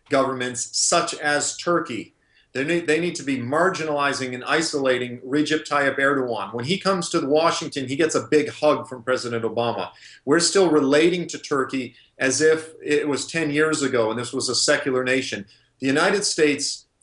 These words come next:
foreign policy is a long circus of creating our enemies of tomorrow today. We did it with, we did it with the Taliban, we did it with Osama bin, I mean, with, uh, Saddam Hussein, partially with Osama bin Laden.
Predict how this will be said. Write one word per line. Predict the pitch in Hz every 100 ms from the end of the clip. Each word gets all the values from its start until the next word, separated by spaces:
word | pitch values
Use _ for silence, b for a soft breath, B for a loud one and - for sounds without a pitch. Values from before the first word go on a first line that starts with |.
| -
foreign | - 170 180
policy | 170 151 139 131 139 127
is | 135 127
a | 120
long | 117 127 156 175 180 175
circus | 165 - - 190 185 - 117 -
of | -
creating | - 156 156 156 160 151
our | 131 123
enemies | 160 175 196 202 185
of | 180 -
tomorrow | 170 151 147 143
today. | 131 139 131 113 92 - _ b b b
We | 117
did | 123 147
it | 156
with, | 143 135 123 - _ _ -
we | 110
did | 117 151
it |
with | 156
the | 143
Taliban, | 143 156 160 156 151 151 147
we | 120
did | 120 156
it | 165
with | 156
Osama | 156 - 151 151 135
bin, | 147 143
I | - 135
mean, | 127
with, | 131 123
uh, | 127 120
Saddam | 117 139 147 156
Hussein, | 147 143 143 139 139 135 -
partially | 143 143 139 131
with | 123 120
Osama | 120 - 135 123
bin | 123
Laden. | 123 135 123